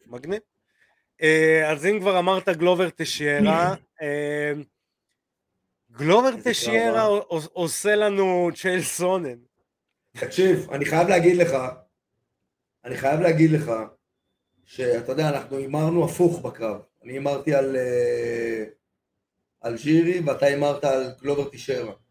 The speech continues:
Speaker 2: <clears throat> ויומיים לפני הקרב, היה ראיון, וגלובר טישרה דיבר עם כל כך הרבה ביטחון עצמי, והוא אמר, "נכון שז'ירי הוא חמש עשרה אפס, נכון,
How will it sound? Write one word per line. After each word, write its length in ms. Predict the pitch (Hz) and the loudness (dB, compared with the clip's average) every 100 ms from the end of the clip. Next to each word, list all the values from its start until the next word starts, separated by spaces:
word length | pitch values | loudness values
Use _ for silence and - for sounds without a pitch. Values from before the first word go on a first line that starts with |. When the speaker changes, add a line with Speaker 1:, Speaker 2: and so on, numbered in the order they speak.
| _ _ _ _ _ _ _ _ _ - | _ _ _ _ _ _ _ _ _ 0
Speaker 2:
<clears throat> 640 | 220 202 175 156 - - | 2 2 0 -2 -8 -12
ויומיים 880 | 131 139 139 139 143 143 139 156 190 | -4 -2 0 -2 -2 -4 0 0 2
לפני 220 | 170 160 180 | -2 -2 -2
הקרב, 720 | 147 170 175 170 156 175 - _ - | 0 2 4 4 2 -2 -10 _ -6
היה 200 | 123 135 | -2 0
ראיון, 580 | 156 151 135 160 160 - _ _ _ _ _ _ _ - | 2 2 4 2 2 -4 _ _ _ _ _ _ _ -14
וגלובר 340 | 113 143 156 170 | -4 0 0 -2
טישרה 360 | 151 175 165 | -2 2 2
דיבר 380 | 156 143 156 165 160 | 2 2 6 6 6
עם 180 | 160 170 | -2 -4
כל 160 | - 151 - - | -2 -4 -4 -6
כך 180 | 214 | -4
הרבה 240 | 202 175 175 | -2 -2 -2
ביטחון 360 | 170 170 143 | -2 -4 -6
עצמי, 360 | 139 - 131 127 _ _ _ _ _ _ _ - | -8 -12 -18 -20 _ _ _ _ _ _ _ -2
והוא 160 | 139 | 2
אמר, 500 | 139 208 202 190 240 - _ _ _ _ - | 4 4 4 0 -4 -16 _ _ _ _ -14
"נכון 400 | 139 233 247 240 | -4 0 0 0
שז'ירי 840 | 202 170 156 151 151 156 147 139 | 0 2 2 -2 0 0 0 -4
הוא 260 | 139 135 | -8 -10
חמש 220 | - 131 135 | -12 -8 -8
עשרה 260 | 127 - 123 | -8 -4 -4
אפס, 260 | 120 - - | -6 -14 -16
נכון, 380 | - 202 - | -6 -4 -4